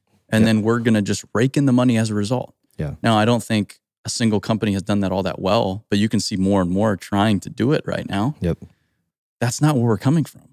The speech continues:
Speaker 1: <laughs> We're, we're, we're not trying to go and, and are we hopefully gonna make a lot of money down the road? Potentially. You know, if we can really transform the industry,
Speaker 2: Yeah.
Speaker 1: sure, we can, we can take some money, and all that money that we've talked about, and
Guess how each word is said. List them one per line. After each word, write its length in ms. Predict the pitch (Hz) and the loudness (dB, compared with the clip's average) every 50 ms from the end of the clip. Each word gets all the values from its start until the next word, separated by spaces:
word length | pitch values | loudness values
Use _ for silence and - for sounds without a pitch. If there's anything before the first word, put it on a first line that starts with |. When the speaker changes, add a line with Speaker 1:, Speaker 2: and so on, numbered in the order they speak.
| _ - | _ -6
Speaker 1:
<laughs> 0 | 113 - - - - - _ _ _ _ _ _ _ - | -6 -2 -2 -2 -4 -4 _ _ _ _ _ _ _ 0
We're, 100 | 123 139 | 0 2
we're, 180 | - - 104 - _ _ _ _ _ - - | 2 0 -4 -6 _ _ _ _ _ -4 0
we're 100 | 135 135 | 4 4
not 300 | 120 110 123 147 - - | 4 4 4 2 0 0
trying 400 | - - 127 139 151 139 120 107 | -2 0 0 2 4 2 2 0
to 100 | - 113 | -2 -2
go 420 | 90 110 107 104 101 101 98 - - | 0 2 2 4 2 2 0 -2 -2
and, 180 | - 104 - - | -2 -2 0 0
and 180 | 120 113 107 - _ _ _ _ _ - | 0 0 0 -2 _ _ _ _ _ 0
are 140 | 120 143 151 | 2 4 4
we 180 | 165 165 160 | 4 4 2
hopefully 360 | 147 - - 147 - - 127 120 | 0 -2 -4 -4 -2 0 0 0
gonna 120 | 127 123 | 2 2
make 160 | 110 120 123 - | 2 2 2 0
a 40 | |
lot 160 | 98 98 104 104 | 0 0 2 2
of 60 | 95 | 2
money 160 | 95 117 117 | 0 0 0
down 140 | 117 123 120 | 0 0 0
the 60 | 113 | 0
road? 220 | 117 127 131 131 - _ _ _ _ _ _ _ - | 0 0 -2 -2 -4 _ _ _ _ _ _ _ -6
Potentially. 500 | 185 - - 196 - - - 120 165 170 _ _ - | -4 -2 -2 -2 -2 -2 -2 -2 -2 -2 _ _ -6
You 40 | - | -4
know, 80 | 107 104 | -4 -4
if 100 | 95 - | 0 -2
we 80 | 131 | -2
can 240 | 131 - 113 98 - _ - - | 0 0 0 -2 -2 _ -6 0
really 300 | 107 113 120 117 113 101 | 2 2 4 4 2 0
transform 580 | - - 117 110 - - - 110 110 117 113 | 0 0 0 0 0 0 0 2 2 4 4
the 100 | 101 95 | 4 4
industry, 520 | 107 135 - - - - 95 101 113 135 135 _ _ _ _ _ - | 2 2 0 -2 -4 -4 -2 -2 -2 -2 -4 _ _ _ _ _ -4
Speaker 2:
Yeah. 100 | 85 80 | -2 0
Speaker 1:
sure, 140 | 82 82 - | 0 0 0
we 120 | 101 107 | 0 0
can, 200 | - 107 98 92 _ - - | 0 -2 -2 -2 _ -4 -4
we 60 | 110 | -2
can 100 | 113 95 | -2 -2
take 200 | - - 98 - | -2 -4 -6 -6
some 140 | - 95 92 | -4 -4 -2
money, 260 | 90 95 113 127 123 | 0 0 2 2 2
and 200 | 98 95 90 - _ _ _ _ _ _ _ _ - | 2 0 -2 -4 _ _ _ _ _ _ _ _ -6
all 120 | - 107 101 | -2 0 2
that 160 | 101 95 101 | 2 2 2
money 400 | 101 98 101 104 110 113 107 - _ _ - | 2 2 2 2 2 0 -2 -4 _ _ -4
that 80 | 101 101 | -2 -2
we've 140 | 92 85 - | -2 -4 -2
talked 260 | - 92 95 - 110 | -2 -2 -2 -2 -4
about, 300 | 87 90 92 92 104 - | -4 -2 -2 -2 -2 -2
and 220 | 95 92 90 - | -2 -4 -4 -6